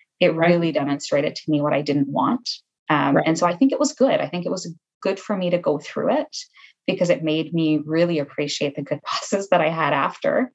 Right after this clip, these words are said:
Speaker 1: And I think it also made me a stronger leader because I, I'm so careful not to do what was done to me.
Speaker 2: Oh, I think that's a great answer. And it's, I, I hear that a lot. It's the micromanagement. It's, you know, to me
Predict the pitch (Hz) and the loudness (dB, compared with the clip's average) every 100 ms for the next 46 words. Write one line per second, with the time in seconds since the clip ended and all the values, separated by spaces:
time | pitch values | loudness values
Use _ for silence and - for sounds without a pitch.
0 | - 165 170 196 190 196 196 180 165 170 | -2 -2 0 -2 0 0 0 0 0 0
1 | 175 170 - 156 156 156 160 175 135 - | -2 -2 0 0 2 0 0 0 0 -2
2 | 147 151 - - _ 147 143 - 151 151 | -6 -6 -8 -16 _ -2 -2 -2 -4 -4
3 | - 165 160 160 - 165 - 156 151 139 | -2 2 2 -2 -6 -6 -4 -2 0 0
4 | - - 160 - - - 143 - - - | -2 -6 -2 -2 -4 -2 0 0 -4 -4
5 | 165 - - - - _ - 175 170 190 | -4 -4 -2 -2 -6 _ 4 4 4 2
6 | 185 170 160 170 170 170 175 180 165 165 | 2 0 0 2 4 4 2 2 2 0
7 | 165 - 180 - 185 202 202 190 165 160 | -2 0 2 4 2 2 2 4 2 2
8 | 156 143 143 - 170 160 156 175 160 160 | 0 -4 -6 -6 0 2 2 0 0 2
9 | 156 151 165 156 151 156 151 - - - | 2 0 0 0 0 -2 -6 -8 -20 -20
10 | - _ 196 190 180 196 180 185 196 185 | -20 _ 2 4 4 4 4 6 6 4
11 | 170 160 | 2 0